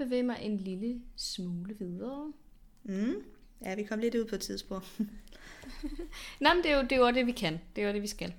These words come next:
Speaker 1: Som sagt, så tager de ind på hospitalet for at besøge herr Weasley. Og han har det sådan...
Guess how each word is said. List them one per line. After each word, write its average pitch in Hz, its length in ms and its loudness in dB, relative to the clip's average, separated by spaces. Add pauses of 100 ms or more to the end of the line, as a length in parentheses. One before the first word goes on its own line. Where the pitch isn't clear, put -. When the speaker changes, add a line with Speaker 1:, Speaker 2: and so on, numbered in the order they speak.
Speaker 1:
Som 247 160 4
sagt, 269 400 6
så 262 80 2
tager 285 160 6
de 277 60 4
ind 262 220 4
på 254 160 4
hospitalet 240 440 4
for 233 80 0
at 226 60 0
besøge 226 240 4
herr 226 80 2
Weasley. 220 380 0 (100)
Og 165 100 -4
han 202 400 4 (500)
har 233 320 10
det 226 140 0
sådan... 202 460 4